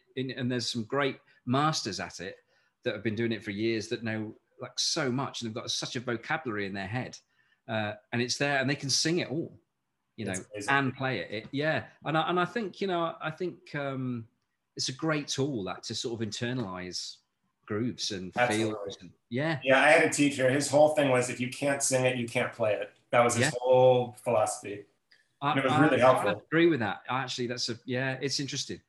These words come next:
Speaker 1: There's just,
Speaker 2: Yeah.
Speaker 1: uh, there's a drum fill, actually, just before you buzzed me. There's a drum fill that I'm working out, an intro drum fill from the seventies. So there's, it's like,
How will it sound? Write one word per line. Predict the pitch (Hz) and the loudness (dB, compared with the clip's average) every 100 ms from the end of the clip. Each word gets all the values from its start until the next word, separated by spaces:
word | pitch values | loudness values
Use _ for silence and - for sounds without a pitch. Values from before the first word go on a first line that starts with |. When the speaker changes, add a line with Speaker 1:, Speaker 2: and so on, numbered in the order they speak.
| _ - | _ -2
Speaker 1:
There's | 143 | 0
just, | 170 160 | 2 2
Speaker 2:
Yeah. | - | 0
Speaker 1:
uh, | 135 | -2
there's | 135 131 | -2 -2
a | |
drum | 151 185 | 2 2
fill, | 190 147 113 | 2 0 0
actually, | 113 113 | -2 -6
just | 104 170 156 | -2 -2 -2
before | 131 147 127 | -6 -2 0
you | 117 | 0
buzzed | 127 139 135 | 0 -2 -4
me. | 92 85 _ _ - - | -8 -10 _ _ -20 -6
There's | 127 117 | -4 -2
a | |
drum | 127 147 | 0 0
fill | 131 127 | 2 -2
that | 113 | -2
I'm | 113 | -2
working | 110 107 110 | -4 -4 -4
out, | 107 101 - _ | -6 -6 -10 _
an | 120 | -2
intro | 131 131 113 | 0 0 -2
drum | 101 117 113 | 0 -2 -2
fill | 107 95 | -4 -6
from | - 143 | -4 -2
the | 131 | -2
seventies. | - 135 131 117 80 - | 0 0 0 -4 -6 -4
So | 113 104 98 | -2 -2 -4
there's, | 139 - | -6 -4
it's | 127 117 | -6 -4
like, | 131 120 | -4 -4